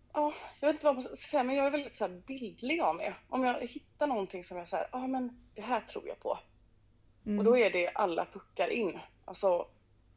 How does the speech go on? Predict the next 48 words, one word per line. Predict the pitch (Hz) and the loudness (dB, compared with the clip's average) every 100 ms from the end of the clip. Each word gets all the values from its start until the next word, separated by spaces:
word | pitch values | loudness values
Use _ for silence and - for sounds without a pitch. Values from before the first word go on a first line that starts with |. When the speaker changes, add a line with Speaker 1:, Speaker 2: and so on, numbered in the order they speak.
| _ _ | _ _
Speaker 1:
då | 202 254 | -4 0
är | 277 | 2
det | 202 | 4
bara | 185 | 4
att | - | 4
chansa, | 208 160 - - 220 - - | -4 -4 -2 -2 -2 -10 -2
bara | 190 | -2
köra. | 156 196 156 - 247 - - | 2 2 4 2 0 -12 -4
Speaker 2:
Mm. | 208 190 | 0 2
Speaker 1:
Brister | 196 202 - | 2 0 -2
det | 339 359 | -2 -2
så | 269 | -2
brister | - - - 294 | -4 -6 -4 -4
det. | - _ _ _ _ - - _ _ _ _ 214 | -4 _ _ _ _ -20 -20 _ _ _ _ -2
Speaker 2:
Mm. | 196 208 214 - | 0 0 -2 -8
Speaker 1:
<laughs> | 220 - | -8 -6
Alltså | 214 226 | -2 0
då | 226 | 0
får | 285 | 0
det | |
gå | 240 180 | 4 2
som | 175 185 | 2 -2
det | |
går, | 185 226 170 | 2 2 4
men | |
då | 185 | 2
har | 208 | 4
man | |
i | 214 | 2
alla | |
fall | 196 - | 2 -4
testat. | - - - - 240 - - - - - - _ _ | -8 -12 -10 -4 -4 -4 -18 -20 -20 -20 -20 _ _
Jag | 214 220 | 0 4
lever | 220 190 240 | 4 4 4
ändå | 196 | 2
med | 175 170 143 | 2 4 2
en | 170 | -2
så | - | 0
här | 175 147 160 - - _ _ - - - | 2 2 0 -16 -20 _ _ -20 -20 -8
tanke | - 196 165 - 196 | -2 -2 -2 0 0
att, | 175 - - _ _ _ - - - - - - | 0 -8 -16 _ _ _ -20 -20 -20 -20 -20 -14
alltså | - 196 | -4 0
man | 214 214 | 2 2
utbildar | 254 220 - - 196 220 | 2 -2 -4 -2 2 2
sig | 269 | 0
inte | - - | -4 -6
till | 165 | -4
någonting | 139 147 - 127 180 240 | -4 -6 -6 -2 -2 -4